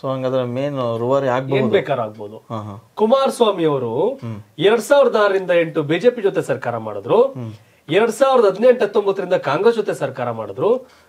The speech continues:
Speaker 2: ನಂತರ ಅದನ್ನ ಬಿಟ್ಟು ಆಚೆ ಬಂದ್ರು, ಈಗ ಬಿ ಜೆ ಪಿ ಜೊತೆ ಸೇರ್ಕೊಂಡಿದ್ದಾರೆ. So ಸಮಯ ಸಂದರ್ಭ ಅಷ್ಟೇ.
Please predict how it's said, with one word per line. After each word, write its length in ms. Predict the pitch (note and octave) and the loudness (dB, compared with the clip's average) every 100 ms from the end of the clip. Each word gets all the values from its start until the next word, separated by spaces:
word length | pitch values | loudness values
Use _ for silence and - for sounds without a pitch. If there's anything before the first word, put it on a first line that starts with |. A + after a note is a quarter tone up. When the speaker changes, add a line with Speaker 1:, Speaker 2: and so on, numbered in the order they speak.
| - | -4
Speaker 2:
ನಂತರ 260 | F3 F#3+ A#3 | -2 2 4
ಅದನ್ನ 280 | G3 A3 G#3+ | 4 2 2
ಬಿಟ್ಟು 240 | G3+ D#3+ | 2 2
ಆಚೆ 200 | C#3+ D3+ | -2 -4
ಬಂದ್ರು, 540 | A#2 A2 A2 G3 B3 _ _ G3+ | -6 -6 -4 -6 -6 _ _ -10
ಈಗ 140 | D#3+ | -4
ಬಿ 160 | E3 G3+ | -2 2
ಜೆ 140 | C#4+ | 0
ಪಿ 140 | C#4+ | 2
ಜೊತೆ 220 | G#3+ G3+ F3+ | 0 0 0
ಸೇರ್ಕೊಂಡಿದ್ದಾರೆ. 760 | D3 B2 A#2+ A2 G#2 F3+ A3+ _ _ _ - | -4 -4 -8 -8 -8 -10 -12 _ _ _ -2
So 100 | C4 | 0
ಸಮಯ 360 | - G#3 B3 C4+ | 2 4 4 4
ಸಂದರ್ಭ 440 | C4 G#3+ G3+ F#3+ | 2 0 0 0
ಅಷ್ಟೇ. 480 | G#3 E3 - - - | 2 2 0 -12 -12